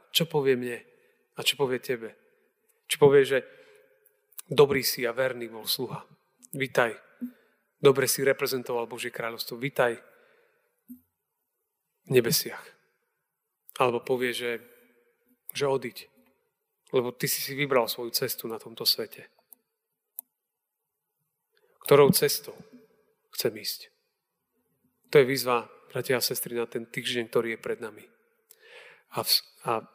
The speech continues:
ako sa človek stáva súčasťou Božieho kráľovstva? Vierou a pokáním. Kedy naozaj svoj život dáva do Božích rúk, vyznáva svoje hriechy a povie: „Pane,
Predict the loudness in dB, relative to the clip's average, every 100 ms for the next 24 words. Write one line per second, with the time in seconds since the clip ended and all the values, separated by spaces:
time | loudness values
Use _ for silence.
0 | _ _ _ _ _ _ _ -18 -8 -2
1 | 0 4 6 6 4 2 2 0 -4 -14
2 | -20 -20 _ -2 0 2 0 -2 -6 -4
3 | -4 -4 -2 -4 -4 -6 -8 -16 _ _
4 | _ _ _ _ _ _ 0 4 4 2
5 | -6 -10 -10 -10 -12 -20 -20 _ _ _
6 | _ _ _ _ _ _ _ _ 0 2
7 | 4 2 2 0 2 2 0 -2 0 0
8 | -2 -8 -6 -4 -4 -6 -10 -12 _ _
9 | -20 -6 -2 2 2 2 -2 -4 -4 -4
10 | -10 -10 -14 -18 _ _ _ _ _ _
11 | _ _ -2 0 2 0 -6 -12 -14